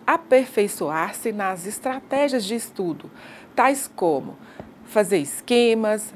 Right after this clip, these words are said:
resumos, revisões, entre outros.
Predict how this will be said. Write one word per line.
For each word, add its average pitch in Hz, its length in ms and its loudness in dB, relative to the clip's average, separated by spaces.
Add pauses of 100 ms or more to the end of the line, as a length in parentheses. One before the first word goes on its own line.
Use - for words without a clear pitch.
resumos, 202 1000 -2
revisões, 196 840 0 (280)
entre 220 380 -2
outros. - 640 -8